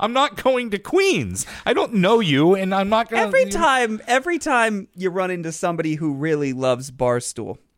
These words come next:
Speaker 2: and I'll admit, I like a couple of the things they do.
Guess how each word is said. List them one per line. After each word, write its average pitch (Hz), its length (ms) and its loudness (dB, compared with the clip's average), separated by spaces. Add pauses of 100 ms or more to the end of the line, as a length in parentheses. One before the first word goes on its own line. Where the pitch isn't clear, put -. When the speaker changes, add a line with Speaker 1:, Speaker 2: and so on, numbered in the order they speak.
(760)
Speaker 2:
and 240 140 -2
I'll 359 180 4
admit, 156 300 2
I 165 80 4
like 190 240 0
a 165 80 -4
couple 127 340 -2
of 110 80 -2
the 113 80 -8
things 107 380 -8
they 80 140 -8
do. 98 340 -6